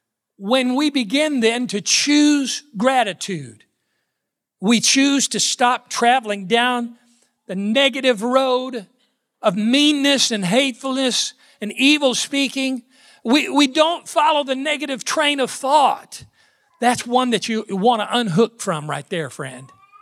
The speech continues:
And we can choose to focus both on God's attributes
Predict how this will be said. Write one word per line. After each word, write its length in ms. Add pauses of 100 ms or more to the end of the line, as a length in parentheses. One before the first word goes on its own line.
(1000)
And 160
we 120
can 480 (460)
choose 680 (160)
to 100
focus 760 (320)
both 280
on 220
God's 380
attributes 840